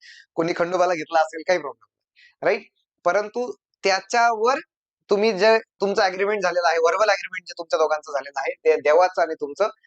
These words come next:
तुमचं बोलणं झालं पाहिजे रेग्युलरली. "काय चाललंय बाबा, तुझं कसं आहे, तू तर बिझी दिसतोय, पण माझ्याकडे पण लक्ष ठेव," असं कंटिन्युअसली बोलणं झालं पाहिजे. कोण देणार आहे? तुमचा देव देणार आहे, नाहीतर तुमची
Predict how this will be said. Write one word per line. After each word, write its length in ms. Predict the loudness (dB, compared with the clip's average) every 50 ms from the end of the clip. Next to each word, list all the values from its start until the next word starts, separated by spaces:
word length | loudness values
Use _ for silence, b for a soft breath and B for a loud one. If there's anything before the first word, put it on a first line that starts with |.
| _ _
तुमचं 220 | -4 0 0 2 2
बोलणं 220 | 2 2 2 2
झालं 200 | 0 0 -2 -2
पाहिजे 220 | -2 -2 -2 0 0
रेग्युलरली. 420 | -2 0 0 0 0 0 -2 -2
"काय 160 | 0 0 0
चाललंय 280 | 0 -2 -4 -2 2 2
बाबा, 220 | 2 4 2 2
तुझं 340 | 0 0 -2 -2 0 2 2
कसं 140 | 2 2 2
आहे, 120 | 2 2
तू 160 | 0 -2 -6 -4
तर 60 | -4
बिझी 260 | -2 -2 -2 0 0 0
दिसतोय, 340 | 0 -2 -2 0 0 0
पण 180 | 0 0 -2 0
माझ्याकडे 340 | 0 0 2 2 0 0 -2
पण 100 | -2 -2 -2
लक्ष 160 | -2 -2 -2
ठेव," 200 | -2 0 0 -2 -2 _ b b b b -8
असं 140 | -6 -4 -2
कंटिन्युअसली 460 | -2 -2 -2 -2 -2 -2 -2 -2 -2
बोलणं 280 | -2 -2 -2 -2 -2 -4
झालं 160 | -6 -8 -10
पाहिजे. 460 | -10 -12 -14 _ _ _ _ _ _ _ _ _
कोण 240 | 2 2 2 2 -2
देणार 240 | -6 -4 -2 0 0
आहे? 180 | 0 0 -2
तुमचा 320 | -6 _ -10 -6 -2 -2 -2
देव 240 | 0 0 -2 0 0
देणार 280 | 0 -2 0 0 0
आहे, 160 | 0 0 -2
नाहीतर 300 | -6 -18 -18 -14 -10 -8
तुमची 360 | -6 -6 -6 -6 -2 -2 -2